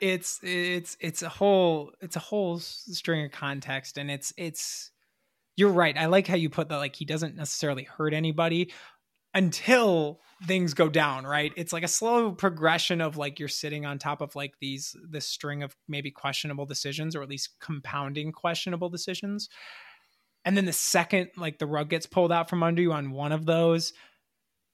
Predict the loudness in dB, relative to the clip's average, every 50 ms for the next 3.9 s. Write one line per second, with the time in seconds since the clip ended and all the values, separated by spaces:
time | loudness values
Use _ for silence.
0 | _ _ _ _ 0 0 2 2 0 2 2 2 2 4 2 0 0 0 -2 -2
1 | -4 0 2 4 4 6 4 2 0 -2 -2 -2 -2 -2 -4 -6 -8 -8 -2 2
2 | 2 4 4 4 4 2 0 0 0 0 2 2 2 2 2 0 -2 -4 -4 -4
3 | -2 -2 -2 -2 -4 -8 -8 -6 -6 -4 -4 -4 -6 -8 -10 -12 -12